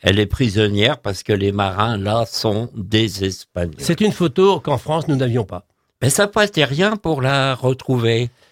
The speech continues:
Speaker 2: Non, euh, grâce à ce monsieur, j'ai rentré en contact avec l'agence parisienne qui a accepté, parce que c'est une photo qui a vingt et un ans,
Speaker 1: Oui.
Speaker 2: de retourner dans ses archives, là, dans la cave, et finalement, j'ai obtenu l'autorisation de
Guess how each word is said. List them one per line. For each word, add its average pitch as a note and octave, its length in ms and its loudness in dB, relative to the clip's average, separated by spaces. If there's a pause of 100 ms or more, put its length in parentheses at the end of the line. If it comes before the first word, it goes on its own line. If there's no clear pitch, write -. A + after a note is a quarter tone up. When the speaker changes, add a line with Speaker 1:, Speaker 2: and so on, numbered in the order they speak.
(220)
Speaker 2:
Non, B2+ 460 4
euh, B2 460 2
grâce B2+ 300 0
à D3 60 2
ce C#3+ 100 0
monsieur, D3 440 2
j'ai C3 140 2
rentré C3+ 300 0
en C3+ 60 0
contact B2+ 480 -2
avec A#2+ 180 -2
l'agence B2 380 0
parisienne C3 760 0
qui C#3 280 -2
a C#3 40 2
accepté, D3 720 0
parce A2+ 160 -4
que A#2+ 120 -2
c'est - 240 -6
une B2+ 120 0
photo C3+ 260 -2
qui C3+ 100 -2
a A#2 60 2
vingt D3 360 0
et A#2+ 100 2
un A2 160 0
ans, B2+ 180 0 (240)
Speaker 1:
Oui. F2 440 2
Speaker 2:
de B2 100 4
retourner C#3 520 2
dans B2 160 0
ses G#2+ 220 0
archives, D#3+ 460 -2
là, C3+ 100 2
dans A#2+ 100 -2
la A2+ 120 -2
cave, F3+ 400 0 (500)
et E3+ 420 0
finalement, C#3 520 0
j'ai A#2+ 200 0
obtenu C3+ 380 0
l'autorisation C#3 840 0
de B2+ 220 -2